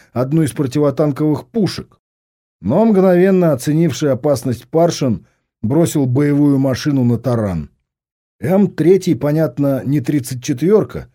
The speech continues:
и тем более не К В, но двенадцати тонн брони хватило, чтобы уничтожить орудие. О том, что при этом они едва не застряли,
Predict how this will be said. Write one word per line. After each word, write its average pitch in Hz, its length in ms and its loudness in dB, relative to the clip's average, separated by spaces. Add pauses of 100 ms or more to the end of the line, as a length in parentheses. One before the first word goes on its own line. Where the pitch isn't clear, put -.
(140)
и 107 80 -6
тем 131 220 -2
более 127 340 0
не 131 140 0
К 143 220 -2
В, 156 340 0 (500)
но 123 140 -2
двенадцати 185 640 2
тонн 196 320 2
брони 160 340 2
хватило, 151 760 0
чтобы 120 340 -4
уничтожить 120 680 -2
орудие. 101 600 -4 (760)
О - 140 -8
том, 202 200 2
что 175 200 0
при 143 180 0
этом 175 320 2
они 151 220 2
едва 151 280 2
не 151 120 0
застряли, 143 760 0